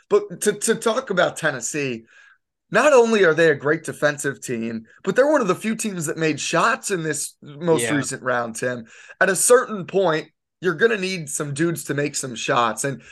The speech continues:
Speaker 1: Kansas, or excuse me, Tennessee might have had the most impressive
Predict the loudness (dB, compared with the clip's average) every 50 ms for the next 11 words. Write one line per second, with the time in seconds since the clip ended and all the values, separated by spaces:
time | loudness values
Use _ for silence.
0 | -20 -20 -20 _ -4 2 4 4 4 4 4 2 2 4 6 6 6 6 4 2
1 | 0 -6 -8 -8 -8 -8 -8 -4 0 0 2 2 2 0 0 -2 -2 0 0 0
2 | 0 0 -2 -2 0 0 0 -2 -4 -4 0 0 0 0 -2 -6 -10 -10 -10 -10
3 | -12 -8 -2 -2 0 0 0 0 0 0 -2